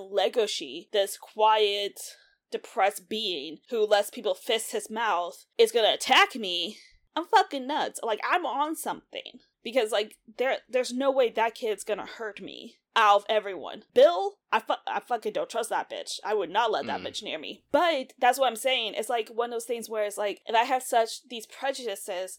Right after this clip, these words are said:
Speaker 1: that I think they'll get their blood at any point. But you are right. Like, he does have years of service.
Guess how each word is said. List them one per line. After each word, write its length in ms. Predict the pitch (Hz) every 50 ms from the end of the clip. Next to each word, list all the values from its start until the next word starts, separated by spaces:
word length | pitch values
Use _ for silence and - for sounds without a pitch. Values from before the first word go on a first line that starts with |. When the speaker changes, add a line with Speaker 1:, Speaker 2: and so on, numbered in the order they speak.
| _
Speaker 1:
that 100 | - 208
I 40 | 202
think 180 | 202 220 220 214
they'll 240 | 233 214 208 208 196
get 220 | 196 202 190 185
their 120 | - 208 190
blood 240 | - 185 208 208 196
at 100 | 160 147
any 200 | 170 190 175 156
point. 640 | - - - - - 330 311 262 226 233 - - - _ 233
But 160 | - 269 269
you 160 | 240 277 320
are 160 | 311 320 330
right. 320 | 320 302 311 302 - - - -
Like, 160 | - 302 - 214
he 80 | 247 233
does 200 | 233 220 214 -
have 180 | 262 254 233
years 240 | 214 208 226 208 -
of 80 | 233 -
service. 580 | - 190 160 151 135 151 156 175 - - -